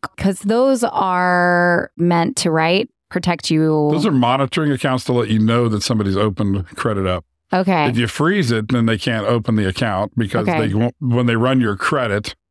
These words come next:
Speaker 2: it'll be locked and they can't get in. So then whoever's trying to open it, it'll be denied. Now, you'll get an email or something in the mail. Like, I had somebody at a credit union I've never heard of try to open something in my name a couple of months ago, and I got a,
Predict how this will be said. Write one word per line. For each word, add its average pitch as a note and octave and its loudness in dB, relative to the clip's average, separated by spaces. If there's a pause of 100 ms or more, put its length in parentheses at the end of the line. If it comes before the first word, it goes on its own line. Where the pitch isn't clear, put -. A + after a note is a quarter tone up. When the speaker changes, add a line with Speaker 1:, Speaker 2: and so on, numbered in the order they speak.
(560)
Speaker 2:
it'll A2+ 0
be G#2+ 0
locked A#2 0
and A2 0
they G2+ 0
can't G2 -4
get G2+ 0
in. F#2+ 0
So A2 -4
then G#2+ 0
whoever's A2+ 0
trying A2 -2
to F#2+ 0
open G#2+ 0
it, G2+ -2 (420)
it'll A2+ 0
be G#2 0
denied. G2+ 2
Now, A2 2
you'll A#2+ 2
get B2 0
an A2 -2
email A#2 2
or G#2+ 0
something A2+ -2
in G#2+ 0
the G2 2
mail. A#2 2
Like, G2+ -2
I A2+ 0
had A2+ -2
somebody A2 0
at G2+ 0
a F#2+ 0 (420)
credit C3+ -2
union A#2+ 2
I've A2 2
never G#2+ 0
heard A#2+ 0
of G2+ 0
try A2 -2
to G2+ -2
open G#2 -2
something G#2+ -4
in G#2 2
my G2+ 2
name G#2 0 (440)
a - -2
couple A#2 -4
of A2+ 0
months A#2+ -2
ago, G#2+ 0
and G#2+ 0
I G#2+ 0
got G#2+ 0
a, G2+ 0